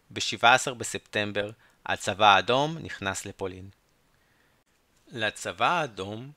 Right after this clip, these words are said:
היו כתשעה וחצי אלף הרוגים ונעדרים, וכשישה עשר אלף פצועים וחולים. הסובייטים איבדו מאתיים חמישים ושלושה טנקים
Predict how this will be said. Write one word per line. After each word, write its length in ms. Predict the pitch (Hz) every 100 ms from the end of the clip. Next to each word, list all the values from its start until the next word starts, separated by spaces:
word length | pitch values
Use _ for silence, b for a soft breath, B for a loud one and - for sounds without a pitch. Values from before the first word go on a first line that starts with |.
| _ _
היו 260 | 107 107 120
כתשעה 500 | 131 - 110 - 147 147
וחצי 520 | - 127 127 - - -
אלף 300 | 113 127 -
הרוגים 580 | 117 98 92 101 107 127 107
ונעדרים, 840 | 90 87 85 - 85 101 123 147 - b b _
וכשישה 680 | 101 101 - - - - 120
עשר 380 | 120 - 123 95
אלף 160 | 104 104 -
פצועים 540 | - - 98 107 120 110
וחולים. 580 | 98 - 92 87 87 98 _ _ b b b b _ _ -
הסובייטים 640 | 104 - 98 139 - 185
איבדו 360 | 131 104 110 135
מאתיים 460 | 110 - 113 127
חמישים 520 | 135 120 101 - 113 113
ושלושה 500 | 113 104 98 - 110
טנקים 680 | - 107 107 - 127 123